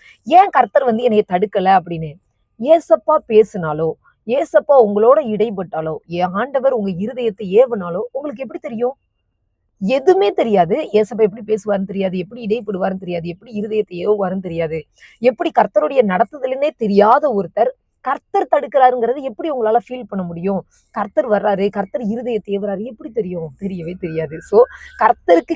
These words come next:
கீழ்ப்படியக்கூடிய ஒரு பழக்கம். இப்ப யோசிச்சு பாருங்களேன், நமக்கு இந்த பிரச்சனை இருக்கும். அதாவது என்னன்னா, நமக்கு நான் யாரை சொல்றேன்னா, பேசிக்கா இப்பதான் ரட்சிக்கப்பட்டிருக்கோம்னா இந்த பிரச்சனை இருக்கும்.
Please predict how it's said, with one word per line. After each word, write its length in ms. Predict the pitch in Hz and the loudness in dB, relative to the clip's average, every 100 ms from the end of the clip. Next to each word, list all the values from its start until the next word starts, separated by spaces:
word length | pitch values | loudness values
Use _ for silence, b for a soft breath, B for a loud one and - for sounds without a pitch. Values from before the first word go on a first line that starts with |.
| - | -6
கீழ்ப்படியக்கூடிய 1000 | 285 320 320 330 302 294 - 277 311 311 | 0 0 0 -4 -2 -4 -6 -2 -2 0
ஒரு 200 | 285 220 - | 2 2 2
பழக்கம். 420 | 185 190 185 175 | 0 0 -2 -6
இப்ப 180 | - 190 | -8 2
யோசிச்சு 260 | 226 247 - | 4 4 0
பாருங்களேன், 360 | 180 180 208 | -4 -2 -2
நமக்கு 420 | 175 190 311 - 320 | 0 0 0 -2 -2
இந்த 120 | 220 | -2
பிரச்சனை 340 | 190 - 180 | -2 -8 -6
இருக்கும். 220 | 170 170 | -6 -4
அதாவது 240 | 165 196 220 | -2 -2 -4
என்னன்னா, 180 | 208 277 - b b | -4 -6 -10 b b
நமக்கு 300 | 202 214 226 | -2 0 2
நான் 120 | 220 | 2
யாரை 180 | 202 190 180 | 2 0 -2
சொல்றேன்னா, 240 | 170 262 302 180 | -4 -2 -2 -2
பேசிக்கா 580 | 226 269 294 226 214 202 | 0 0 0 -2 2 2
இப்பதான் 320 | 180 190 214 | 2 0 0
ரட்சிக்கப்பட்டிருக்கோம்னா 600 | 196 190 196 180 170 196 | -2 -6 -6 -6 -6 -4
இந்த 120 | 294 214 | -2 -2
பிரச்சனை 400 | 196 202 190 151 | -4 -6 -4 -6
இருக்கும். 160 | 156 | -8